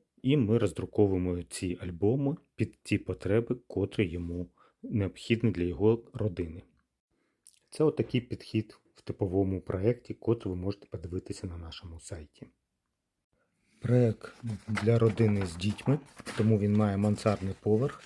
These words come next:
По цьому проєкту можна збудувати будинок самостійно або з друзями, з бригадою, тому що креслення дуже-дуже детальне, все дуже-дуже гарно пророблено.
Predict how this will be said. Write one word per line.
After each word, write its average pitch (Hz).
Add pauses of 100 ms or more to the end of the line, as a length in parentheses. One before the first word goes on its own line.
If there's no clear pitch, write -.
(360)
По 107
цьому 107
проєкту 107
можна 104
збудувати 95
будинок 92
самостійно 120
або 95 (640)
з -
друзями, 120
з -
бригадою, 104 (180)
тому 98
що - (300)
креслення 120
дуже-дуже 101
детальне, 117
все -
дуже-дуже 95
гарно 95
пророблено. 85